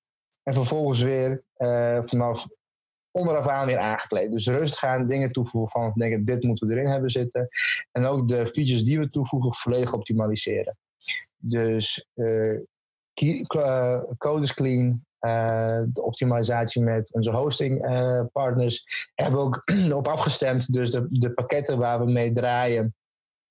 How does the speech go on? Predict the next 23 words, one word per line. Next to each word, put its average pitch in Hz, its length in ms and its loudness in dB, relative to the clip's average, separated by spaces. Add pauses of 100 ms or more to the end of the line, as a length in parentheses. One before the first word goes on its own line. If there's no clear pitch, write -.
(500)
bij 127 380 2
een 117 120 2
Byte 113 420 2
of 113 140 0
bij 120 200 2
een 120 120 0
andere, 123 600 0 (400)
eh, 113 680 0
hostingpartij 117 560 0
waar 113 140 0
we 113 60 0
mee 117 80 2
samenwerken, 117 540 0
dat 123 160 0
is - 140 -2
allemaal 147 280 0
op 120 60 -4
elkaar 120 200 -4
afgestemd. 127 500 -2
Dus 120 120 0
het 117 160 -2
moet 127 340 2
gewoon 113 600 -2